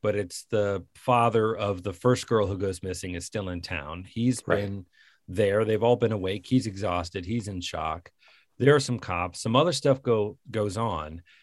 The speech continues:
Speaker 1: and people kind of leave the room. He's gonna pass out. So they're like, "Oh, what, we need to get him, you know,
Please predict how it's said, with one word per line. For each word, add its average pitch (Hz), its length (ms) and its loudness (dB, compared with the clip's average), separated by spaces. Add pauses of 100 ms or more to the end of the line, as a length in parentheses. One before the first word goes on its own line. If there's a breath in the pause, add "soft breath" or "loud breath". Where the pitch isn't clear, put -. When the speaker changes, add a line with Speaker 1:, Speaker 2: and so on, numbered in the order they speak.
(120 soft breath)
Speaker 1:
and 117 240 -2
people 160 380 -6
kind 151 280 0
of 113 100 0
leave 131 280 6
the 113 100 0
room. 104 460 0
He's 147 320 -4
gonna 143 180 0
pass 120 420 -2
out. 120 260 2
So 120 80 -4
they're 117 80 0
like, 113 120 -4
"Oh, 156 140 6
what, 131 240 2
we 120 180 0
need 156 160 -2
to 127 60 0
get 123 180 2
him, 123 400 -2
you 113 80 -6
know, 104 240 -6